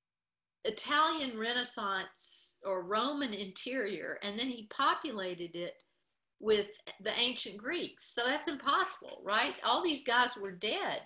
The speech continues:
by the time this sort of architecture <laughs> came along. But that, that's no problem. Raphael created this imaginary space, and he put these, well, kind of like paper dolls. If you took them all away,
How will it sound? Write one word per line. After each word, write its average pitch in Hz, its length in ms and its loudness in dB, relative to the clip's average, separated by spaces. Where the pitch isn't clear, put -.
by 175 200 2
the 180 80 -8
time 180 520 -4
this 214 200 -4
sort 214 160 0
of 190 120 -6
architecture 190 640 -2
<laughs> - 40 -12
came - 340 0
along. 254 500 0
But 262 140 6
that, 392 220 8
that's 370 240 6
no 427 140 8
problem. 277 540 6
Raphael 320 520 8
created 302 600 4
this 233 280 -2
imaginary 233 600 0
space, 202 440 0
and 208 100 -4
he 214 160 -6
put 302 280 0
these, 226 460 -8
well, 220 380 2
kind 262 140 -2
of 277 60 -4
like 226 280 0
paper 254 260 -6
dolls. 170 580 -6
If 190 160 -6
you 220 80 -8
took 330 200 2
them 277 140 -4
all 233 220 2
away, 185 640 0